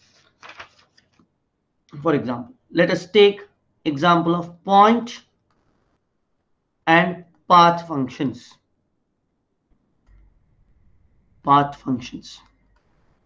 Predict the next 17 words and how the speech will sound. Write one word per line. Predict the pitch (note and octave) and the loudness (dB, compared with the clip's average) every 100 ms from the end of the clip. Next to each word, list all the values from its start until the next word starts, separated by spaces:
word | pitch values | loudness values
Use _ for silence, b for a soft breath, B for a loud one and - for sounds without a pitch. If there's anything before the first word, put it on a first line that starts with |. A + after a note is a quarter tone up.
| _ | _
Point | E3 F#3+ G#3+ | 2 2 2
functions | G#3+ G3+ G3 A#3+ B3 - _ _ _ | 0 -2 -2 -6 -8 -12 _ _ _
and | A#3 B3 B3 | 2 2 2
path | F3 D3 - | 0 0 -6
functions. | - - - _ _ _ _ _ _ _ _ _ _ _ _ - | -20 -20 -20 _ _ _ _ _ _ _ _ _ _ _ _ -18
Okay. | D#3+ F#3 F3+ _ _ _ _ | -10 -10 -12 _ _ _ _
Point | B3 C#4+ C#4+ - | 4 4 2 0
function, | A#3 - A3 | -2 -2 -4
when | E3+ C#3+ | -4 -4
you | B2+ | -6
say, | - F3+ F3 - _ - | -8 -10 -12 -20 _ 2
point | G#3+ C#4 C#4+ | 4 4 2
functions | - G3+ E3 A3 G#3 | -2 -4 -4 -8 -4
are | E3 | -4
properties. | - D3 - B2+ B2+ - - _ _ _ _ _ _ _ _ _ _ _ _ _ _ _ _ _ _ _ _ _ _ _ _ _ _ _ _ _ _ _ _ _ _ _ _ _ _ _ _ _ _ - | -2 -4 -6 -10 -12 -14 -20 _ _ _ _ _ _ _ _ _ _ _ _ _ _ _ _ _ _ _ _ _ _ _ _ _ _ _ _ _ _ _ _ _ _ _ _ _ _ _ _ _ _ -2
Point | D#3+ F#3 G3 | 0 0 -2
functions | - E3+ E3+ B3+ B3 - | -6 -6 -4 -6 -8 -18